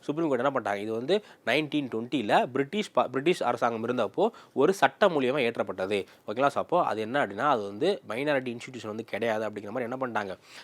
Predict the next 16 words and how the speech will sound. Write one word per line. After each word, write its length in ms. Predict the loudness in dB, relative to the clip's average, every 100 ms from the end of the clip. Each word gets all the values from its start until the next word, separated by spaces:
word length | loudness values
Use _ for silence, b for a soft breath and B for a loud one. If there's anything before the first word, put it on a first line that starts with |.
| B
ஆயிரத்தி 640 | 4 6 6 4 0 -2 -2 B B -4
தொள்ளாயிரத்தி 720 | 6 8 8 2 -2 -2 -2 -2
அறுபத்தி 500 | 0 4 2 0 -2
ஏழுல 180 | -2 -4
நடந்த 480 | -6 -4 2 2 2
இந்த 400 | -8 -2 0 0 0
அஜீஸ் 340 | -2 -2 -6 -2
பாஷா 300 | -4 -2 -4 -4
கேஸ், 240 | -8 -8
என்ன 140 | -8
கேஸ்? 260 | -2 -2 -2 B B B -4
அஜீஸ் 300 | -2 -2 -2 -2
பாஷா 300 | 0 0 -2
கேஸ் 240 | -4 -6
அப்படிங்கிற 360 | -8 -6 0 0 0
இந்த 380 | -6 -4 -4